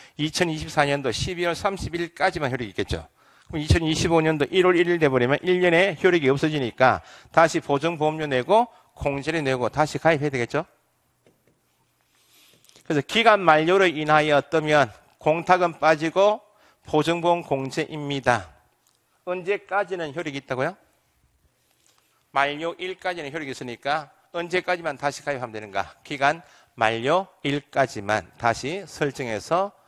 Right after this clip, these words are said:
신고하면 되겠다. 두 번째, 보증보험 공제 가입한 기업 공영사가 보증보험회사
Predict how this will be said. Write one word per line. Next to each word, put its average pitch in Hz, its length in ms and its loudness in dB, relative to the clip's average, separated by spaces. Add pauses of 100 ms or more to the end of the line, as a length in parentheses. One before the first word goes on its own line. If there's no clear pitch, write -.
(280)
신고하면 127 420 -6
되겠다. 87 380 -16 (2500)
두 190 140 -10
번째, 190 300 -4
보증보험 220 580 2
공제 151 580 0 (680)
가입한 170 680 0 (120)
기업 202 360 0
공영사가 143 680 -4
보증보험회사 190 1040 -2